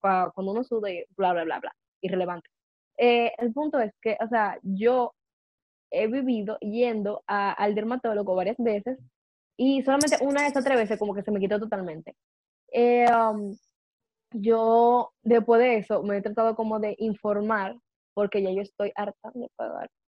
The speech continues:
vaina de dermatólogo, aunque yo comprendo perfectamente que los dermatólogos son los profesionales de la piel y son como que a ellos que tú le deberías dejar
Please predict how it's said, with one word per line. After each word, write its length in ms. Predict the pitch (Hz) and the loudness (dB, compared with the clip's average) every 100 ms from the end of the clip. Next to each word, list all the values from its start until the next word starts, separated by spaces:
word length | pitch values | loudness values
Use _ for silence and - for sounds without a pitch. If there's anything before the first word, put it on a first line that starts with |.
| - | -10
vaina 180 | 214 208 | -8 -6
de 60 | |
dermatólogo, 420 | 208 214 220 202 202 | -6 -4 -2 0 0
aunque 280 | 220 220 | 0 0
yo 140 | 233 226 | 2 2
comprendo 500 | 254 220 214 202 208 | 2 2 2 0 -4
perfectamente 600 | 202 202 208 220 202 190 | -6 -8 -6 -4 -4 -6
que 80 | 185 | -4
los 100 | 185 | -4
dermatólogos 460 | 185 180 190 202 | -4 -4 -4 -4
son 80 | 202 | -6
los 60 | 202 | -8
profesionales 440 | 196 190 190 185 190 | -8 -10 -8 -8 -4
de 40 | |
la 100 | 202 | -4
piel 300 | 208 247 233 | 0 0 0
y 60 | 202 | -2
son 140 | 190 185 | -6 -8
como 220 | 214 208 | -6 -4
que 100 | 196 | -2
a 160 | 190 214 | 0 0
ellos 280 | 202 196 185 | 0 0 -4
que 80 | 185 | -8
tú 100 | 180 | -4
le 60 | |
deberías 260 | 185 196 190 | -2 0 0
dejar 320 | 190 190 175 | 0 -2 -2